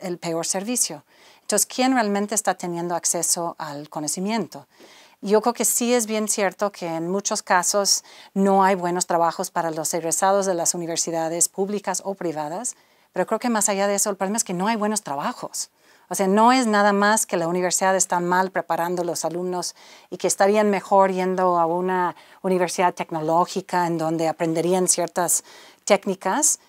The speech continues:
sino que no están los trabajos para los egresados universitarios. Entonces, yo creo que hay como un gran reto tan-, tanto para el gobierno como para las empresas, como para las universidades,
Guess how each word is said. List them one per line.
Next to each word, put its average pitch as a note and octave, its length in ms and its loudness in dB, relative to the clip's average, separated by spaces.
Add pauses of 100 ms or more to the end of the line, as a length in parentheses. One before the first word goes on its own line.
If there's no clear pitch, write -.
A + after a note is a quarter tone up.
(120)
sino F#3 600 0
que F3+ 140 -4
no F#3+ 180 2
están A3+ 340 2
los G#3 120 0
trabajos E3+ 540 0
para D#3 320 -8
los D3 560 -6
egresados E3+ 640 -2
universitarios. D#3+ 920 -2 (480)
Entonces, G3+ 460 -2
yo G#3 80 -2
creo G#3+ 120 -4
que A3 120 0
hay G#3 160 2
como G#3 280 -2
un F#3+ 140 0
gran G3 240 4
reto G3+ 300 2
tan-, F3+ 260 -2
tanto F#3 420 0
para D#3+ 280 0
el D#3 120 -4
gobierno B3 600 2
como E3 320 -4
para D3+ 220 -8
las D#3 180 -4
empresas, B3 580 -2
como D#3+ 200 -8
para D#3 140 -6
las D3+ 140 -4
universidades, F#3 640 -4